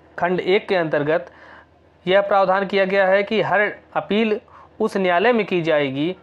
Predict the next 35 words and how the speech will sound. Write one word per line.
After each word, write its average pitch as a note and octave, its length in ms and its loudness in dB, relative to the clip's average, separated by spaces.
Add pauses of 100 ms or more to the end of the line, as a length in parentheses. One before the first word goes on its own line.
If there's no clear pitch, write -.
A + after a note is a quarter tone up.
(220)
जो G3 160 0
कि A3 200 -2
उसकी F#3 460 -6
अपील F#3 400 -2 (120)
सुनने G3+ 440 -2
के F3 120 -4
लिए E3 240 0
सक्षम G3+ 480 -4
है। G3 200 2 (840)
और E3 80 -2 (360)
धारा E3+ 280 2
छियानवे G#3 400 0
खंड F#3+ 240 -2
दो G3 180 0
के G3+ 120 -2
अंतर्गत D3+ 540 -2 (260)
एक G3+ 220 0
पक्षीय A3+ 460 0
पारित F3+ 440 0
डिक्री F3 360 -2
के G3+ 80 -2
विरुद्ध F3+ 260 -2
अपील D#3+ 300 -2
के D#3 120 -2
बारे C#3+ 240 0
में C3+ 40 -6
प्रावधान C3 460 -2
है C#3 260 -6 (540)
और F3 180 2
धारा F#3+ 380 2
छियानवे G3 460 -2
खंड F#3 260 -2
चार F3+ 280 2
के G3+ 140 -2
तहत F#3+ 360 0